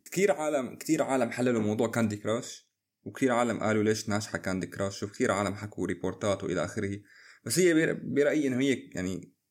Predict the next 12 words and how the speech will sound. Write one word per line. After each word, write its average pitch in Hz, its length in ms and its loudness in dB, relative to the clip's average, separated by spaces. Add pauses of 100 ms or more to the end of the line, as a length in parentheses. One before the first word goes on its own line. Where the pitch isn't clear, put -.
(520)
آه، 98 280 -2
برأيي 175 380 2
ومثل 165 300 0
ما 160 80 4
هن 160 180 4
حاكين 123 440 -2
كمان 98 300 0
إنه 127 140 0
combination 156 680 2
of - 180 -8
كتير 165 140 4
شغلات. 110 520 2